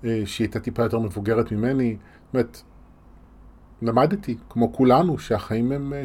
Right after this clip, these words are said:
כואבים וקשים. אה, אז, אה,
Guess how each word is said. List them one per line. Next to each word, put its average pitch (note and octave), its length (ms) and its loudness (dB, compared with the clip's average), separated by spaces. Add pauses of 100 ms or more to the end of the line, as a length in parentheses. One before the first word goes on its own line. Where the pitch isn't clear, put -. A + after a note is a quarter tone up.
כואבים C3 380 6
וקשים. A#2+ 440 -2 (2250)
אה, B2 400 4 (520)
אז, C3 260 0
אה, C3+ 220 8